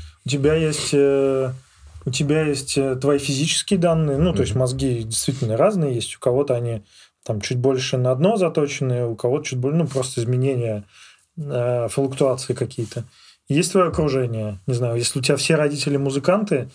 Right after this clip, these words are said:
Speaker 2: Мгм.
Speaker 1: и они тебя окружали музыкой с молодых ногтей, то, ну, велик шанс, что тоже как-то, как-то к музыке тоже повернешься. Или, м, то же самое к точным наукам.
Speaker 2: Мгм.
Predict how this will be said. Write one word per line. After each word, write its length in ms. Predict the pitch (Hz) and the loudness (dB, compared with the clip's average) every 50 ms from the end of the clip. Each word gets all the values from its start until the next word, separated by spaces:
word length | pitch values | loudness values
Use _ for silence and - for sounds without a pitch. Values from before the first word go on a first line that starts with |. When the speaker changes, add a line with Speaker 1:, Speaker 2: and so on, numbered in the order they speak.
| - - | -10 -6
Speaker 2:
Мгм. 120 | - 95 | -4 -2
Speaker 1:
и 60 | 90 147 | 0 2
они 180 | 139 143 143 | 2 2 0
тебя 560 | 143 - 135 127 139 131 127 123 120 120 120 | -2 0 2 2 2 4 4 2 2 0 0
окружали 420 | 120 120 131 135 131 135 135 131 139 | 0 0 0 0 2 2 2 2 2
музыкой 480 | 143 143 131 127 127 127 - 127 117 | 0 0 0 0 0 0 0 -2 -2
с 240 | 104 - - - 135 | -2 -4 -4 -2 0
молодых 360 | 127 131 131 131 135 131 131 | 0 2 2 2 0 0 0
ногтей, 420 | 147 135 127 - 202 220 226 208 - - - - - - _ _ - | 0 -2 0 2 0 0 0 -2 -10 -14 -20 -20 -20 -20 _ _ 0
то, 280 | - 147 147 143 143 | 2 2 4 4 4
ну, 320 | 147 160 185 180 160 143 131 | 4 4 4 4 2 2 0
велик 260 | 127 127 135 170 175 | 0 0 0 0 0
шанс, 220 | - - 147 139 127 | 0 2 0 0 0
что 160 | - - - - | -2 -6 -4 -2
тоже 260 | - 127 113 117 107 | 0 0 0 0 -2
как-то, 280 | - 123 113 - - - | 0 -2 -2 -2 -4 -2
как-то 300 | - 139 139 - - 131 | 0 0 0 0 -2 -8
к 140 | 127 - - | -6 -4 -2
музыке 340 | 127 117 107 104 - - - | -2 -2 -2 -4 -8 -12 -10
тоже 160 | - 110 101 101 | -8 -6 -6 -4
повернешься. 580 | - 120 113 107 107 104 95 - - - 131 | -4 -4 -4 -2 -4 -4 -6 -6 -6 -2 0
Или, 400 | 135 139 143 143 131 123 113 - - - - - - - _ _ - | 0 2 2 2 2 2 0 -4 -10 -20 -20 -20 -20 -20 _ _ -8
м, 240 | 127 113 117 117 101 | -6 -4 -4 -2 0
то 140 | - 131 127 | 0 0 0
же 80 | 127 | 0
самое 460 | - - 127 120 120 113 110 107 101 | 0 0 0 0 0 0 -2 -2 -2
к 100 | 95 - | -4 -6
точным 360 | - - 101 - - - 113 107 | -6 -6 -6 -4 -4 -4 -2 -2
наукам. 340 | 107 104 104 98 95 - - - - _ _ _ - | -2 -2 -4 -4 -6 -10 -16 -20 -20 _ _ _ -18
Speaker 2:
Мгм. 300 | 202 170 110 82 90 90 | -12 -10 -8 -8 -8 -10